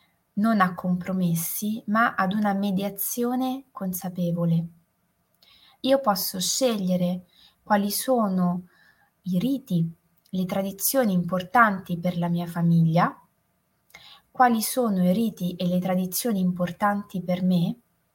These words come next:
e scegliere consapevolmente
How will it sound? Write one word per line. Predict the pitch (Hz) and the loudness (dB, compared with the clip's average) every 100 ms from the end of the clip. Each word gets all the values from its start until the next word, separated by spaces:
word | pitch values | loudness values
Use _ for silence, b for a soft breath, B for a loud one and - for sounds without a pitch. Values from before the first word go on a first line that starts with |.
| _ _ _ _ B B B B | _ _ _ _ B B B B
e | - 262 226 | 2 4 4
scegliere | - - 294 220 185 185 175 175 - _ | 0 2 4 4 2 2 2 0 -6 _
consapevolmente | - 240 - 214 214 208 208 202 180 180 180 214 233 | -6 -4 -2 -2 -2 -4 -2 0 2 2 0 -4 -8